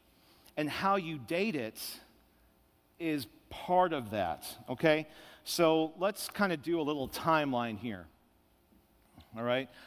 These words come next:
I promise there's not gonna be any more charts and graphs of millennial kingdom stuff, and we're not gonna do that. But, um,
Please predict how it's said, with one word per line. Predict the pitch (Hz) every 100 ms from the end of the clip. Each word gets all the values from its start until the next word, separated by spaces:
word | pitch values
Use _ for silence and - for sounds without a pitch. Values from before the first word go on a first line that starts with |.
| -
I | 170
promise | - - 196 190 160
there's | 156
not | 131 160
gonna | 147
be |
any | 151
more | 143 131
charts | - 151 143 135
and | 127
graphs | 131 127 131 127 -
of | 127 107 - - - -
millennial | 123 127 151 156 135
kingdom | - 151 135 131
stuff, | - - 127 117
and | 127
we're | 143
not | 156
gonna | 139
do | 113 131
that. | 127 131 101
But, | 175 - - - - 165
um, | 165